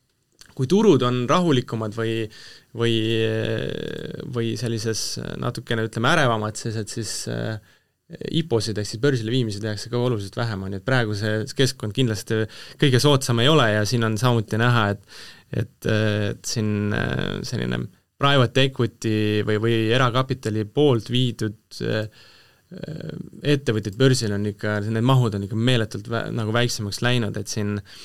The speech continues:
jällegi kaks tuhat kakskümmend üks siin lõpus oli, oli see maht,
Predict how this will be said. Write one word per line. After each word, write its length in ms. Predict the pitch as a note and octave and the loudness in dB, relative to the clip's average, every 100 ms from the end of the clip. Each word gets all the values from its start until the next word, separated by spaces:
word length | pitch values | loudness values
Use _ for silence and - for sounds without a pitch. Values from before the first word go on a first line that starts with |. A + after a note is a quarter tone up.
| - - - | -20 -20 -12
jällegi 720 | C3 B2 A#2+ G#2+ G2 A2 G#2+ | 0 2 4 2 2 2 4
kaks 220 | B2 B2 - | 4 2 0
tuhat 100 | - | 0
kakskümmend 320 | B2+ A#2+ A2 | 2 2 2
üks 220 | C3+ C3 - | 2 0 0
siin 140 | G#2+ A2 | 2 4
lõpus 400 | A#2+ C3 A2+ G2+ | 4 2 0 2
oli, 300 | G#2+ G#2+ G#2+ G#2 - - - - | 2 2 2 0 -4 -20 -8 0
oli 140 | A2+ G#2+ | 2 2
see 140 | A#2 | 4
maht, 380 | A#2 C3+ C3 - | 6 4 4 -2